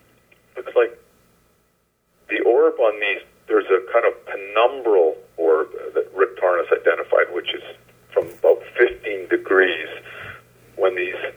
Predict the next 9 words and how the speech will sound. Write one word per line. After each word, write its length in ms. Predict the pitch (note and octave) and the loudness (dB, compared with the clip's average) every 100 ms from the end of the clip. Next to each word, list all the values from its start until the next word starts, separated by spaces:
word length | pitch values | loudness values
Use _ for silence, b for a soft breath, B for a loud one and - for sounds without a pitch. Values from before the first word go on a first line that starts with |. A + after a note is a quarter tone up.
| _ | _
con-, 200 | - - - | -10 -10 -10
when 140 | - F2 | -12 -10
conjunctions 680 | - F#2 G2 G2 - F#2 F2+ | -8 0 2 2 -2 -2 0
and 120 | E2+ | 4
oppositions 680 | F2 E2+ F2+ - - - - | 4 4 0 -2 -4 -6 -10
in 100 | D#2+ | -8
the 120 | D#2 - | -8 -4
sky, 360 | - F2 E2 D#2+ B B B B | 4 4 4 0 B B B B
there's, 140 | - | -10